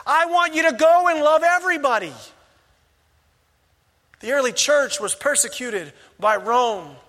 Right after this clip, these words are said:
There was nasty fires all through Rome.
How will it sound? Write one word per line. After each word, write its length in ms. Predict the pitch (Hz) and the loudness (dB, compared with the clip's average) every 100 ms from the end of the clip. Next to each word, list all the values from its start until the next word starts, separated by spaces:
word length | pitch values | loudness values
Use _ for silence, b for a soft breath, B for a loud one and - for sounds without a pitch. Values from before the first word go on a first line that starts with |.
| B B | B B
There 100 | 208 | -4
was 160 | 226 180 | -2 -4
nasty 600 | 190 226 285 254 - 233 | -4 -2 -2 -4 -6 -10
fires 500 | - 269 254 226 196 | -2 0 0 -2 -2
all 180 | 226 | -2
through 280 | 226 240 233 | -4 -8 -12
Rome. 500 | 208 196 196 170 135 | -8 -6 -6 -10 -16